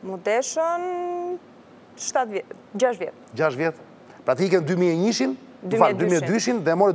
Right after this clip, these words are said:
Speaker 2: mijë e tetën është.
Speaker 1: Po.
Speaker 2: Tani të lutem, Floriana, me që jemi këtu, ze se atje ke, më ka përshtypjen se kur betoni, vini dorën mbi Bibël apo mbi kushtetut në Amerikë?
Speaker 1: Jo,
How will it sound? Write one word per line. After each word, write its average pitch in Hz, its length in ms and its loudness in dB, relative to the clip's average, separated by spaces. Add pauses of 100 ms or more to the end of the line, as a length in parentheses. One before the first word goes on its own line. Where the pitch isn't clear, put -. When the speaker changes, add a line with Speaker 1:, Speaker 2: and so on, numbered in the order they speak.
Speaker 2:
mijë 190 100 2
e 180 40 2
tetën 175 300 -2
është. 175 160 -2
Speaker 1:
Po. 180 160 -16 (340)
Speaker 2:
Tani 180 160 4
të 185 80 8
lutem, 208 240 4
Floriana, 190 380 6
me 196 100 2
që 185 160 0
jemi 170 160 2
këtu, 214 260 0 (480)
ze 190 300 6
se 160 100 0
atje 175 300 2
ke, 165 120 4 (360)
më 131 80 -8
ka 151 120 4
përshtypjen 156 240 0
se 151 60 -2
kur 143 140 0
betoni, 151 500 2
vini 143 240 -2
dorën 156 220 2
mbi 139 140 -4
Bibël 208 340 0
apo 160 180 2
mbi 143 160 -4
kushtetut 131 400 -4
në 117 120 -6
Amerikë? 113 340 -8
Speaker 1:
Jo, 254 220 2